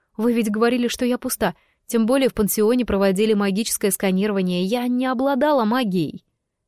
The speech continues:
Леди Кейлана не ответила. Вошел мистер Тойерсон.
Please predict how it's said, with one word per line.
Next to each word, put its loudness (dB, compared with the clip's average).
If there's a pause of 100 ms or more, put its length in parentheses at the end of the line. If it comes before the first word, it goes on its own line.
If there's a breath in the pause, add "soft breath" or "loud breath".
(240)
Леди 0
Кейлана 0
не -4
ответила. -6 (520)
Вошел 0
мистер -2
Тойерсон. -6